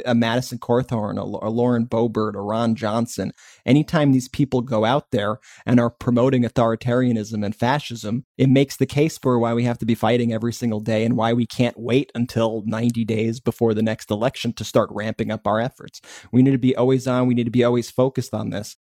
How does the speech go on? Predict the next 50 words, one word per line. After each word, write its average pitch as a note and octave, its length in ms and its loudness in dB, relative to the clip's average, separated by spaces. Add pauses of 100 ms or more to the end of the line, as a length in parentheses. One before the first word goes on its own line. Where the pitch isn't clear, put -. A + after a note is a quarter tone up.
(140)
And, C3 460 2
you D#3 120 0
know, C#3 100 4
I B2+ 100 2
think E3+ 300 -2
the C3+ 100 4
Democratic C3 640 0
Party B2 260 0
has A#2 140 -2
actually A#2+ 340 -4
been A2+ 320 0
doing A#2 300 2
a G#2+ 120 0
decent A#2+ 440 0
job A2+ 320 2
so G#2+ 240 -4
far. C#3 460 0 (300)
I'm A#2+ 160 4
never C3 220 2
<laughs> C3 120 -4
going C#3+ 160 6
to - 160 0
rely A#2+ 500 0
on A#2+ 220 -2
them B2 260 0
or A#2 100 0
their G#2+ 160 0
messaging B2 600 0
to - 100 -2
make A2+ 240 0
sure A2+ 240 0
that A2+ 160 -2
they're G#2 120 -2
pushing, C#3+ 360 0
which B2 160 -2
is A2 80 -12
why A2 240 2
I A2+ 60 -4
think A2+ 260 -2
outside A2 400 -2
groups - 260 -4
are G#2+ 120 0
important A#2 480 -2
to G#2+ 200 -2 (320)
be B2+ 100 4
pushing C3+ 360 2
the A#2 80 2
right A2+ 220 0
messaging C3 520 0
nonstop. A#2 600 0